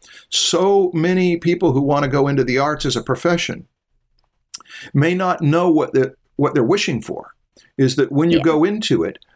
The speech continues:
Speaker 1: the pressure can and often does take away the joy. But there's another thing, and a more positive thing, and that is that to master music at the level that Amy did,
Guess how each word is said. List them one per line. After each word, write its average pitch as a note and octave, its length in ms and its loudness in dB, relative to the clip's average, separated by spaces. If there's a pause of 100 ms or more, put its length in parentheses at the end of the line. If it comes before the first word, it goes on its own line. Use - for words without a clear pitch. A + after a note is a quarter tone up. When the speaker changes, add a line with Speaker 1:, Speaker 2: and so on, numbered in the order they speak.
(100)
Speaker 1:
the A2+ 80 -2
pressure F3+ 640 -2
can G3 760 -2
and C3 160 0 (140)
often E3+ 460 -2
does D3 420 0
take C#3+ 240 -4
away B2+ 220 2
the A#2 100 0
joy. C3+ 420 -2 (380)
But A3 140 -2
there's A3+ 180 0
another A3 340 0
thing, - 360 -8
and D#3 120 0
a E3+ 40 2
more F#3+ 220 0
positive F3 540 -4
thing, - 320 -10 (640)
and E3+ 200 0
that A#3 200 -2
is D#3+ 380 0
that D3+ 360 0 (300)
to D#3+ 140 0
master F#3 440 0
music D#3+ 600 -2 (1000)
at D3 140 -4
the D3 100 -2
level E3+ 560 0
that D3 300 -2 (640)
Amy D3 340 0
did, B2+ 440 -2